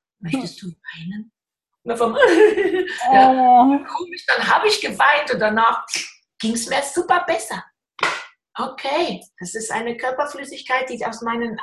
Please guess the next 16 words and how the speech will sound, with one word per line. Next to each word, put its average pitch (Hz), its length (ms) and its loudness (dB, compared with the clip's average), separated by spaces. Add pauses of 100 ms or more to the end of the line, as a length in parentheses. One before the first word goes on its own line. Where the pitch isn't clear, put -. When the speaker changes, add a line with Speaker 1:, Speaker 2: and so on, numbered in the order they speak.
Speaker 1:
Augenwinkeln 208 680 -4
heraustritt. 165 680 -12 (600)
Wenn 233 160 0
ich 233 140 -4
mal 220 240 4
so 220 100 0
den 226 160 -4
Körper - 380 0
ein - 60 -8
bisschen - 240 -2 (720)
mit 233 200 -6
ihm 233 120 -6
spreche, 269 480 -6
und 180 80 -6
es 175 140 -8
macht 202 280 -6